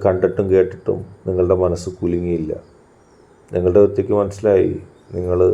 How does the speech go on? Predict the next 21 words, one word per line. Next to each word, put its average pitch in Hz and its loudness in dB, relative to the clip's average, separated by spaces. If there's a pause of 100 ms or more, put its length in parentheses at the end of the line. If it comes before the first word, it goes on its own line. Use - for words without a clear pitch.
(200)
ആഗ്രഹിക്കുന്ന 90 -2
ചില 90 0
കാര്യങ്ങൾ 87 0 (420)
ഇവിടെ 85 4
ഉണ്ട്. 78 -6 (920)
പക്ഷേ 92 0 (180)
അതൊന്നും 92 0
തുറന്നു 92 4
പറയാനോ 92 4
അംഗീകരിക്കാനോ 90 0 (880)
സഹായിക്കാൻ 87 2
ആ 87 2
വ്യക്തി 87 -4 (280)
തയ്യാറായില്ല. 82 2 (960)
ആ 95 -2
വ്യക്തിക്കത് 101 2
മനസ്സിലായില്ല. 95 0 (1800)
പക്ഷേ - -4
യഥാർത്ഥത്തിൽ 90 2 (800)
ആ - 4
വ്യക്തിക്ക് 95 0